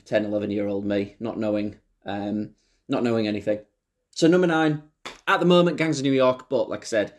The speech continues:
we can switch that out for Casino and Goodfellas and The Irishman. So, going on to number eight. Um, number eight is Ma-, Mad Max Fury Road.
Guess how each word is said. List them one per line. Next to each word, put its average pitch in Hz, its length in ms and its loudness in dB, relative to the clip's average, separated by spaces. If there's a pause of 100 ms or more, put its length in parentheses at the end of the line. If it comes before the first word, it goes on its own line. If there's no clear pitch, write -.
(420)
we 113 100 -10
can 107 180 -6
switch - 280 -10
that - 120 -8
out 87 180 -4
for 95 220 -2
Casino 92 640 -6
and 90 160 -10
Goodfellas 90 540 -8 (100)
and 82 300 -14 (100)
The 90 140 -4
Irishman. 90 640 -8
So, - 340 0 (800)
going 156 180 0
on 151 120 2
to 151 100 -6
number 147 240 -2
eight. 185 440 -2 (500)
Um, 127 280 0
number 175 320 2
eight - 520 -2 (400)
is 123 1080 0
Ma-, 127 200 -10 (160)
Mad 123 160 -4
Max - 240 -6
Fury 127 320 2
Road. 175 360 2